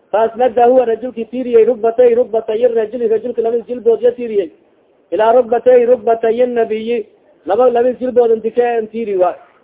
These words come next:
Wadhalika icmaanan fi ikhfaa'i nafsihi. Falaa yucaddu hada min al-aadaabi. Aadaabta saas ma haada lahayne, laakin eeda in isdaryahay.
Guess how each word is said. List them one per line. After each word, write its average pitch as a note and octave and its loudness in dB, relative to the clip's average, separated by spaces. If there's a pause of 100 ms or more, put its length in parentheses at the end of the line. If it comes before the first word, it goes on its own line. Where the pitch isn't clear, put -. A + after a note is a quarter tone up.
(760)
Wadhalika A3+ 0
icmaanan A3 -4 (540)
fi A3 -8 (140)
ikhfaa'i A#3 0
nafsihi. G#3 -4 (580)
Falaa G#3 0
yucaddu A3 2
hada A3+ 2
min A3 -2
al-aadaabi. G3+ 0 (680)
Aadaabta G#3+ -2
saas G#3+ -4
ma A3+ -6
haada A3 -2
lahayne, A3 0
laakin G#3+ -2 (1120)
eeda A#3+ 2
in A#3 -4
isdaryahay. G#3 0